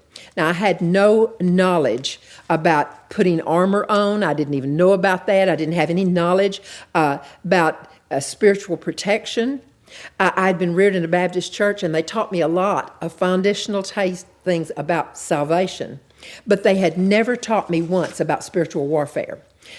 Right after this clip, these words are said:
Now, I don't remember a thing I said, but I remembered that I finished in just a few minutes,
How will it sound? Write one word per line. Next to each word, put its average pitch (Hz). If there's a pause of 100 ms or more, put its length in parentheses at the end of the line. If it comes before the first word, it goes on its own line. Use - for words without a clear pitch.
(160)
Now, 156
I 196
don't 214
remember 208
a 160
thing 220
I 208
said, 156
but 175
I 170
remembered 185
that 165
I 156
finished 185
in 151
just 165
a 165
few 190
minutes, 147